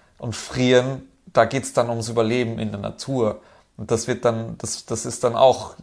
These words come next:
eine große Gefahr für die und das ist aber auch durch den Krieg verursacht. Ich meine, es ist ein sehr,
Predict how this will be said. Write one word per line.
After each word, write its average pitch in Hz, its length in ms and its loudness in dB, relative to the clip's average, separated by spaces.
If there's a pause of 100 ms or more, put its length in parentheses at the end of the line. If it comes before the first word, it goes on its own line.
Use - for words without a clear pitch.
(340)
eine 117 240 -4 (260)
große 120 380 0
Gefahr 120 400 4
für 110 140 -6
die 110 200 -4
und 107 100 -4
das 107 160 -6
ist 110 120 -8
aber 107 340 0 (320)
auch 120 220 0
durch 113 200 -2
den 101 160 -10
Krieg - 460 -8 (120)
verursacht. - 760 -2 (200)
Ich 110 120 -16
meine, 107 260 -2 (280)
es - 100 -12
ist 104 120 -4
ein 113 120 -2
sehr, 104 540 4